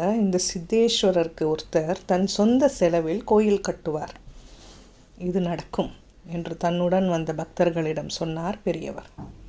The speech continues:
ஆனால் ஆண்டுகள் வேகமாக ஓடிவிட்டது.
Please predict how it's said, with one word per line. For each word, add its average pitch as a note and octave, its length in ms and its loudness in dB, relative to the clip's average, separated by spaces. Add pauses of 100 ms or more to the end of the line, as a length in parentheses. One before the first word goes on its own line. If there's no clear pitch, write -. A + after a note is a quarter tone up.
(560)
ஆனால் E3+ 320 -2
ஆண்டுகள் F3 480 2
வேகமாக F3 600 0
ஓடிவிட்டது. E3+ 720 -2